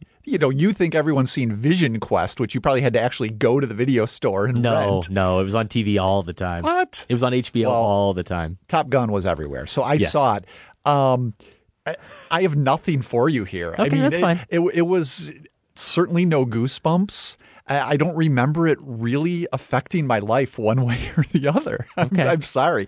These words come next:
Speaker 2: Well,
Speaker 1: I've
Speaker 2: unlike
Speaker 1: got,
Speaker 2: me.
Speaker 1: we've gotta watch that again. I mean, should we
Speaker 2: We
Speaker 1: do a
Speaker 2: do.
Speaker 1: sacred cow on
Speaker 2: I
Speaker 1: that?
Speaker 2: think we should.
Speaker 1: Okay.
Speaker 2: I think we should. Unlike me,
Speaker 1: I need to
Speaker 2: you,
Speaker 1: form an opinion on it.
Speaker 2: you obviously never dreamed of being in the Air Force or Navy.
Speaker 1: No,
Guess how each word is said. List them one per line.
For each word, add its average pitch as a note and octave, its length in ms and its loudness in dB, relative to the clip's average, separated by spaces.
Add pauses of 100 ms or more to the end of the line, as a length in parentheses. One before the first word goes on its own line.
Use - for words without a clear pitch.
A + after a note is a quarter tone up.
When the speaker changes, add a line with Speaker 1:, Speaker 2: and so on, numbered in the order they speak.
Speaker 2:
Well, C#3+ 160 0
Speaker 1:
I've F3 100 0
Speaker 2:
unlike F3 240 0
Speaker 1:
got, E3 80 -2
Speaker 2:
me. C3+ 260 0
Speaker 1:
we've A3+ 160 0
gotta G3 180 2
watch D3+ 300 0
that A2+ 180 2
again. G2 300 -2
I A2 40 -4
mean, C#3 120 0
should E3 140 -2
we E3+ 80 2
Speaker 2:
We D#3+ 80 4
Speaker 1:
do - 40 2
a - 20 0
Speaker 2:
do. F#2 60 2
Speaker 1:
sacred B2+ 320 0
cow A2+ 220 2
on A#2 160 0
Speaker 2:
I A2+ 80 2
Speaker 1:
that? B2 60 0
Speaker 2:
think E3+ 180 -2
we F#2 80 -2
should. D#2 260 -6 (180)
Speaker 1:
Okay. A2 300 0
Speaker 2:
I A2 140 2
think A2 140 -2
we G#2+ 60 2
should. G2 220 2
Unlike B2+ 340 0
me, A2+ 140 0
Speaker 1:
I D#3+ 80 2
need F#3+ 220 2
to A2+ 60 2
Speaker 2:
you, A2 40 -2
Speaker 1:
form E3+ 220 0
an C3+ 80 0
opinion B2 360 0
on F2 180 -2
it. A#2+ 100 -6
Speaker 2:
you B2 200 0
obviously A2+ 680 0
never G2 360 2
dreamed F2+ 380 0
of E2 140 -4
being F2 240 0
in E2 80 0
the E2 140 -4
Air F2+ 120 0
Force E2 300 -4
or E2 40 -4
Navy. E2 240 -2
Speaker 1:
No, G#2+ 360 0